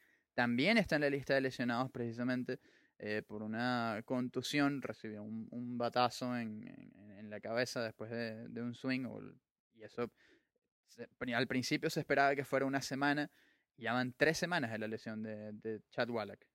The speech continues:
Eh, y entonces eso, por supuesto, ni siquiera tres semanas, va un mes desde la, desde la lesión de Wallach,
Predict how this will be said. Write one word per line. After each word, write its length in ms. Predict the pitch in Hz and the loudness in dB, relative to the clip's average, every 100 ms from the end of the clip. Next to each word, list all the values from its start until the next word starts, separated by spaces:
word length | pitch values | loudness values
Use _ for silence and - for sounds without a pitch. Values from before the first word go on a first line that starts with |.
| _ _ | _ _
Eh, 440 | 107 104 104 101 101 | -20 -16 -14 -14 -14
y 60 | 107 | -14
entonces 420 | 104 107 - 117 | -12 -14 -12 -10
eso, 220 | 117 127 | -6 -6
por 140 | 127 | -6
supuesto, 420 | 117 117 113 127 - _ _ _ _ | -8 -8 -6 -8 -10 _ _ _ _
ni 180 | 117 127 | -6 -4
siquiera 260 | 123 165 170 | 4 4 4
tres 120 | 143 | 0
semanas, 280 | 143 160 117 | 0 0 2
va 60 | |
un 120 | 143 | 0
mes 300 | 139 156 - - _ _ | -2 -4 -6 -18 _ _
desde 220 | 117 110 | -8 -4
la, 300 | 107 98 101 | -4 -4 -6
desde 180 | 101 113 | -8 -6
la 100 | 110 | -4
lesión 260 | 107 - 127 | -6 -4 0
de 60 | 131 | 6
Wallach, 360 | 143 143 143 | 8 8 6